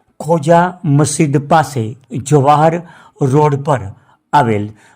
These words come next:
માંસ, મટન તેમજ ઈંડાની દુકાનોમાં સીલ મારવામાં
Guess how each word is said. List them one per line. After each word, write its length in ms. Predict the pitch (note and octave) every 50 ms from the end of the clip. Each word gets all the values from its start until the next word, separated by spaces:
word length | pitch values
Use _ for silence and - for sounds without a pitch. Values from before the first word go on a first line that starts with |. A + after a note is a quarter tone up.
| _ -
માંસ, 440 | C#3 C3 C3 C#3+ D3+ D#3 E3+ F3+ F3 - - _ _ _ _ _ _ -
મટન 420 | - C3 C3 C#3 C#3+ C#3 F3 E3+ F3+ F#3 F3+ - _ _ _ -
તેમજ 280 | - D#3 D3 C#3 C#3 C#3 C3+ - _ - - - _ _
ઈંડાની 500 | - E3+ E3+ E3+ F#3+ F#3+ F#3 F#3+ G3 F#3+
દુકાનોમાં 1300 | E3+ D#3 E3+ E3 E3+ E3 C#3+ A#2+ A#2 A2 A2 A2 - _ _ _ _ _ _ _ - - D3 C#3 A#2+ G#2 A2+ - - -
સીલ 340 | - - - G3+ G3+ G3
મારવામાં 560 | E3+ D3 C3 B2 A2+ A2+ A2+ G#2+ G#2+ G2 -